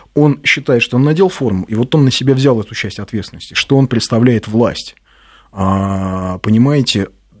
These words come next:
безусловно, да, безусловно, там, опять же, как говорил Жиглов, правопорядок в государстве, эм, определяется не наличием воров, а умением властей их обезвреживать.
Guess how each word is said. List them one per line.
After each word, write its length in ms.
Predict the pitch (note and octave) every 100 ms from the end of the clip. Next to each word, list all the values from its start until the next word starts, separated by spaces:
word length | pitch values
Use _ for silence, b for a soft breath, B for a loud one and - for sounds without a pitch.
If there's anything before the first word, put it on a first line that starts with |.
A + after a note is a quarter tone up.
| -
безусловно, 720 | B2 B2 C3 F3 E3 C#3 B2+ B B -
да, 180 | C#3+
безусловно, 640 | A2+ A#2+ C3 F3+ D#3+ C#3+ A#2
там, 360 | - F#2+ E2+ -
опять 260 | A2 A2+ B2
же, 80 | G2+
как 120 | G#2+
говорил 220 | A2+ A#2+
Жиглов, 320 | A2 A#2 A#2 -
правопорядок 520 | A2+ G#2+ B2 A#2+ A2
в 40 |
государстве, 760 | A#2 - B2 A#2+ - A2 G2+ G2
эм, 480 | G#2 G#2 G#2 G#2+ G#2
определяется 540 | A2+ A2+ B2 A#2 -
не 40 | A#2
наличием 460 | B2 B2 - A2
воров, 340 | A2 A#2+ A2+ -
а 40 |
умением 460 | G#2 A#2 A#2 G#2+ G#2
властей 400 | G#2 G#2+ - G#2
их 140 | G2 F#2+
обезвреживать. 720 | A#2+ D3 F#3+ C#3 D2+ G1+